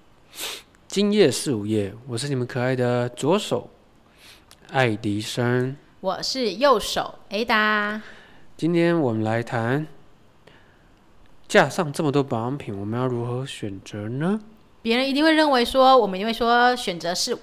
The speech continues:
Speaker 2: 我们的，对吧？其实不是。
Speaker 1: 狗屁，对不对？我不会聊我们的产品，其实也没有必要，因为这样强迫推销跟中奖也不是我的习惯。其实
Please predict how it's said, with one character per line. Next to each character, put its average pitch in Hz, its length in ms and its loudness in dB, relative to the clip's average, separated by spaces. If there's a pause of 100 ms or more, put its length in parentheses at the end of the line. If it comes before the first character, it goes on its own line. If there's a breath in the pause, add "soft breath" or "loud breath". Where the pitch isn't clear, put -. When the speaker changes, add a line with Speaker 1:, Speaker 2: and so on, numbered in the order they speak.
Speaker 2:
我 175 300 2
们 190 240 -2
的， 311 100 6 (140)
对 233 80 2
吧？ 202 220 2
其 196 100 -12
实 190 100 -10
不 - 120 -14
是。 - 280 -10 (120)
Speaker 1:
狗 98 240 -6
屁， 113 260 -4
对 113 140 2
不 113 80 0
对？ 113 400 4 (120)
我 110 120 -6
不 110 80 -2
会 135 100 4
聊 127 140 8
我 131 100 8
们 104 100 -4
的 101 120 -8
产 113 200 -8
品， 110 160 -6 (220)
其 - 140 -10
实 110 100 -6
也 107 80 0
没 110 120 2
有 123 220 4
必 113 220 -6
要， 117 200 6 (500 soft breath)
因 120 80 -4
为 120 40 0
这 127 120 0
样 127 160 2
强 127 260 -6
迫 135 180 0
推 127 200 0
销 120 180 0
跟 123 260 0
中 120 280 -2
奖 98 260 -12
也 107 100 -6
不 113 80 -8
是 117 120 -2
我 110 100 0
的 104 80 -6
习 - 300 -8
惯。 117 200 0 (1040 loud breath)
其 196 100 0
实 226 260 4